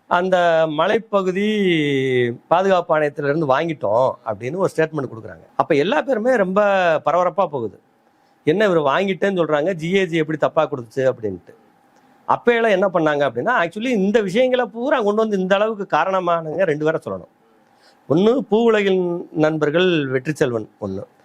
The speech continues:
ரெண்டாவது வந்து வெள்ளியங்கிரி மலைப்பகுதி பழங்குடியின பாதுகாப்பு சங்கம், அந்த அவங்க முத்தம்மாள், அவங்க தான் வந்து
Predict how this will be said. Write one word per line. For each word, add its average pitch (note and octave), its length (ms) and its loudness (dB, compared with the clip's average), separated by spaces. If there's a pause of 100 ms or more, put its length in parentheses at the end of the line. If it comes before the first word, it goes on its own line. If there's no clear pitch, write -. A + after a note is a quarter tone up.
(260)
ரெண்டாவது A3 460 0
வந்து E3 520 0 (400)
வெள்ளியங்கிரி A3 680 2
மலைப்பகுதி F#3+ 920 0 (300)
பழங்குடியின F3+ 960 2
பாதுகாப்பு E3+ 1000 0
சங்கம், A#2+ 320 -2
அந்த A#2+ 440 2
அவங்க A#2 280 0
முத்தம்மாள், C3+ 540 -2
அவங்க D#3+ 300 0
தான் F#3+ 160 0
வந்து D3+ 600 0